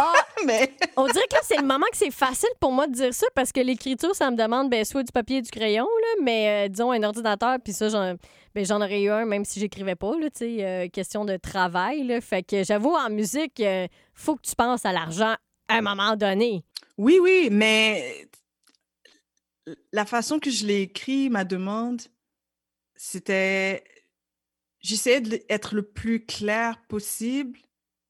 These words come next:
Speaker 2: Comment ça ? Essayer de transmettre mon engouement aussi par écrit. <laughs>
Speaker 1: Mm,
Speaker 2: Tu sais,
Speaker 1: mm.
Speaker 2: pour que les, les, que ça se ressente quand on lit. Pour, pour, pour leur dire, tu sais,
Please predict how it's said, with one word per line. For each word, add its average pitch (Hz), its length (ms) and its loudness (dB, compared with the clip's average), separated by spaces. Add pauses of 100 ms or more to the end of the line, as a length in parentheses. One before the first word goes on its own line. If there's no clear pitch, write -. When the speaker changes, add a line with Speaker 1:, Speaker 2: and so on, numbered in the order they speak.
Speaker 2:
Comment 349 220 -6
ça ? 233 280 -6
Essayer 233 300 -2
de - 60 -16
transmettre 254 680 -4 (320)
mon 220 220 6
engouement 233 640 6
aussi - 540 -2 (800)
par 214 160 2
écrit. 214 560 0
<laughs> - 40 -20 (720)
Speaker 1:
Mm, 262 140 -4
Speaker 2:
Tu - 80 -6
sais, 277 220 6
Speaker 1:
mm. 254 100 -2 (100)
Speaker 2:
pour 240 120 -6
que 254 80 0
les, 233 380 6
les, 135 1160 -10
que 247 120 -6
ça 226 100 0
se - 140 -4
ressente 240 500 0 (220)
quand 214 100 -2
on 202 180 0
lit. 208 340 0 (600)
Pour, 233 320 -2
pour, 226 220 -8
pour 240 140 2
leur 233 160 4
dire, 269 360 -2
tu - 80 -16
sais, 320 300 -2